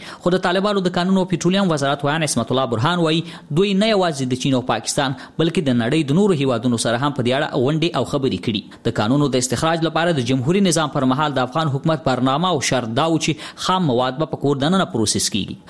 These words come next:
څو له دې لارې افغانانو ته د کار او تر خوا یې د زیربنایي کارونو او بیا رغونې لپاره زمینه برابره شي. خو اوس ښکاري چې د افغانستان له کانونو یوازې د خامو موادو په توګه ګټه اخیستل کیږي او له همدې امله پاکستان او چین ته د افغانستان د ډبرو سکرو او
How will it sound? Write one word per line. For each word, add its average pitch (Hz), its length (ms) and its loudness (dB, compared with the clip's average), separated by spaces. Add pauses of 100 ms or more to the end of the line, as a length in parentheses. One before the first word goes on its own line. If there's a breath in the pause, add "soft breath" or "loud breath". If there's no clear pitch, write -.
(140)
څو 180 140 4
له 147 80 2
دې 202 200 2
لارې 165 220 0
افغانانو 135 420 0
ته 107 120 -2
د 104 100 -4
کار 156 180 -2 (200 loud breath)
او 117 120 0
تر 131 140 0
خوا 165 120 2
یې 151 120 -2
د 113 140 0
زیربنایي 131 500 2
کارونو 156 260 0 (120)
او 135 40 0 (140)
بیا 180 180 0
رغونې 107 380 0
لپاره 131 320 0
زمینه 175 320 2
برابره 85 360 -2
شي. 120 120 -6 (100)
خو 110 140 2
اوس - 140 -2
ښکاري 156 320 0
چې - 340 -6
د 151 100 0
افغانستان 185 420 0
له 175 120 0
کانونو 175 280 2
یوازې 147 340 0
د 127 100 -2
خامو 185 320 0
موادو 117 380 2
په 110 120 -8
توګه 113 220 0
ګټه 123 220 -2
اخیستل - 340 -4
کیږي - 320 -8
او 104 80 0
له 107 140 0
همدې 120 240 0
امله 170 200 0 (300 loud breath)
پاکستان 185 460 0
او - 20 2 (140)
چین 165 200 2
ته - 80 -4 (140)
د 117 80 0
افغانستان 147 480 -2
د 120 100 -2
ډبرو 165 300 0
سکرو 147 240 0 (320 loud breath)
او 120 40 2